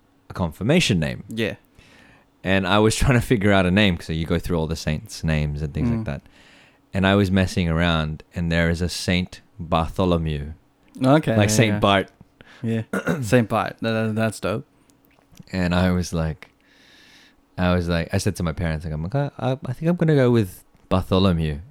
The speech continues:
Speaker 1: And my dad lost it. <laughs> And he's like, "No,
Speaker 2: <laughs> Bart?
Speaker 1: you're not changing your
Speaker 2: Bart?
Speaker 1: name." <laughs>
Speaker 2: You should have went, "Bart, Bart, <laughs> Bart, I want to." <laughs>
Speaker 1: Um,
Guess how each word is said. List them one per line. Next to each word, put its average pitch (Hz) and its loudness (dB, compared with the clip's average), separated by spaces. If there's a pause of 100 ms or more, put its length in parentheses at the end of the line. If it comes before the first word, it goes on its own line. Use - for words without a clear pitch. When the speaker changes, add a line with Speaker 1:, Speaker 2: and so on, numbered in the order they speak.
(120)
Speaker 1:
And 87 -4
my 107 2
dad 90 2 (340)
lost 90 -2
it. 82 -6
<laughs> - -10
And 180 6
he's 156 4
like, 110 4
"No, 135 6 (140)
Speaker 2:
<laughs> - -6
Bart? 139 6
Speaker 1:
you're - -2
not 135 2
changing 143 4
your 139 4
Speaker 2:
Bart? 127 4 (380)
Speaker 1:
name." 120 -2 (220)
<laughs> - -20
Speaker 2:
You 143 -2
should 151 4
have 127 6
went, 113 2
"Bart, 156 6
Bart, 190 8 (320)
<laughs> 143 4
Bart, 214 6 (200)
I 170 6
want 202 8
to." 117 6
<laughs> 185 -4 (1600)
Speaker 1:
Um, 92 0